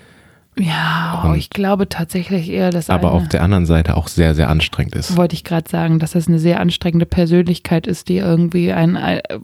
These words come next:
Speaker 1: wahrscheinlich einen Lebensstil führt, der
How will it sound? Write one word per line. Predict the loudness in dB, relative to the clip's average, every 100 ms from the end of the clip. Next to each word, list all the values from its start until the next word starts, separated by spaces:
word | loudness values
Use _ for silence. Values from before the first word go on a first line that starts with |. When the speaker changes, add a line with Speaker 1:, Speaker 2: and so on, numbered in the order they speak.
| -12 -12
Speaker 1:
wahrscheinlich | -8 -4 -2 2 4 4 0 -8 -8
einen | -2
Lebensstil | 4 4 4 2 2 2 2
führt, | -4 0 0 0 -6 -16 -20 -20 -20 -20 _ _ _ _ _ _ _ -4
der | -2 0 0 -2 -6